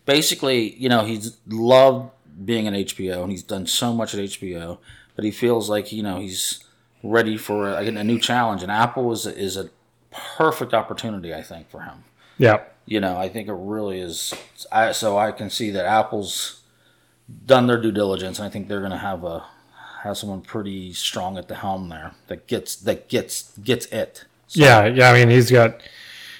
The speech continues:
Speaker 2: as far as, like, production, um, experience goes, he, he's definitely got it. So, you
Speaker 1: Yeah.
Speaker 2: know, with all the stuff that H B O's came out with, so, you know, it, it'll be, it'll be a good move on Apple, and it's definitely something that they need.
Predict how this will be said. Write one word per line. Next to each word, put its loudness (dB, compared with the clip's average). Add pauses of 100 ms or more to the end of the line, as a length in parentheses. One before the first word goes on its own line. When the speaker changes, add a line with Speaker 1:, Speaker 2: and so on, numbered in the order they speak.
(120)
Speaker 2:
as 6
far 10
as, 6
like, 2
production, 4 (100)
um, 6
experience 6
goes, 6
he, 4
he's 2
definitely 2
got 4
it. -6
So, 4
you 2
Speaker 1:
Yeah. 8
Speaker 2:
know, 0 (720)
with 6
all 8
the 6
stuff 4
that 0
H -4
B -2
O's -2
came -6
out -8
with, -6
so, -6 (160)
you -4
know, -2 (120)
it, -10
it'll 6
be, 6
it'll 6
be 8
a 6
good 4
move 2
on 2
Apple, 0
and -2
it's -4
definitely 4
something -6
that -4
they 4
need. 0